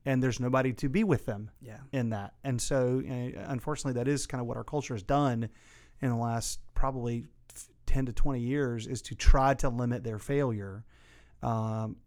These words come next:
Speaker 1: and then it's, it's why when kids kinda go off to college or wherever and they fail, they just epically fail and fall off the deep end. And so I think it's super wise to let 'em fail
Speaker 2: Mm-hmm.
Speaker 1: while they're under your care,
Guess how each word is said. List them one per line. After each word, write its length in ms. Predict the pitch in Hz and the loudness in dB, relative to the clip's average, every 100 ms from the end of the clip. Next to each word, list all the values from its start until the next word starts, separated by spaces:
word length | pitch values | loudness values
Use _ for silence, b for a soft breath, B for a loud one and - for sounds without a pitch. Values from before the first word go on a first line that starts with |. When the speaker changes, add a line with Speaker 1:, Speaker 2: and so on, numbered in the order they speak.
| - | -12
Speaker 1:
and 180 | - 127 | -4 -2
then 160 | 117 120 | 0 0
it's, 120 | 117 - | -4 -6
it's 180 | 123 | 0
why 200 | 127 123 | 2 2
when 200 | 123 120 | 0 -2
kids 300 | 113 123 110 | -2 -4 -4
kinda 200 | - 123 | -6 -6
go 180 | 104 113 | -4 -2
off 260 | 117 156 - | 0 -2 -2
to 60 | 131 | -6
college 420 | 123 120 120 113 | -4 -4 -6 -6
or 60 | |
wherever 600 | 113 113 117 143 113 113 117 b b b | -4 -2 -2 -2 -4 -6 -10 b b b
and 160 | 135 117 | -2 0
they 80 | 110 | -2
fail, 480 | - 165 185 110 107 | 0 2 2 0 -2
they 200 | 117 117 | -4 0
just 420 | 107 131 - - - | 4 4 2 -4 -4
epically 540 | 143 190 208 - 131 110 | -2 4 4 4 -2 4
fail 380 | - 113 110 113 | 6 4 0 -2
and 160 | 113 - | -4 -4
fall 180 | 117 | -2
off 140 | 117 110 | -4 -4
the 60 | |
deep 240 | 120 147 123 | -6 -4 -2
end. 140 | 117 | -4
And 80 | 110 | -6
so 80 | 131 | -6
I 40 | |
think 120 | 123 120 | -6 -6
it's 100 | - | -6
super 240 | 139 127 | -6 -4
wise 440 | 123 117 113 113 - b b b b b | -4 -4 -6 -10 -14 b b b b b
to 100 | - | 8
let 220 | 151 117 113 | 8 6 0
'em 100 | 135 | 0
fail 360 | 175 226 196 - - | -2 -2 -6 -12 -12
Speaker 2:
Mm-hmm. 200 | 127 131 139 | -8 -8 -4
Speaker 1:
while 220 | 143 127 | 0 2
they're 140 | 143 165 | 4 2
under 220 | 160 165 | 2 2
your 160 | 156 175 | 2 0
care, 400 | - 110 117 | -2 -4 -4